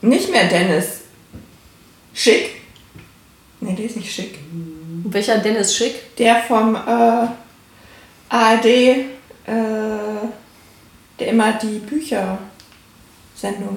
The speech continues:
Speaker 1: macht. Wie heißt das denn?
Speaker 2: Keine Ahnung.
Speaker 1: Lesen. Lesen-Dings.
Speaker 2: Das
Speaker 1: Wie
Speaker 2: weiß
Speaker 1: hei-,
Speaker 2: ich nicht.
Speaker 1: wie heißt die A-R-D-Büchersendung, Chris? Kannst du das mal bitte gucken?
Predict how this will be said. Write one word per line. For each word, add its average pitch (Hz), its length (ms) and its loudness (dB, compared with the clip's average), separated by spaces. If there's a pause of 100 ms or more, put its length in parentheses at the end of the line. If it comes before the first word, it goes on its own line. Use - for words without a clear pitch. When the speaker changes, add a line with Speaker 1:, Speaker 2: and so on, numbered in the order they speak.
(100)
Speaker 1:
macht. 190 340 -8
Wie 240 80 -6
heißt 262 180 -8
das - 160 -12
denn? 190 300 -8 (200)
Speaker 2:
Keine 214 280 -4
Ahnung. 208 260 -2
Speaker 1:
Lesen. 214 640 -2 (400)
Lesen-Dings. 202 600 -4 (840)
Speaker 2:
Das 269 160 2
Speaker 1:
Wie 277 40 2
Speaker 2:
weiß 240 180 2
Speaker 1:
hei-, 220 40 -4
Speaker 2:
ich 214 100 -8
nicht. 208 200 -2
Speaker 1:
wie 269 80 4
heißt 349 220 2
die - 80 -2
A-R-D-Büchersendung, 240 880 0
Chris? 277 340 -6
Kannst 247 220 -4
du 247 40 -6
das 247 80 -10
mal 220 80 -2
bitte 226 220 -4
gucken? 254 520 -6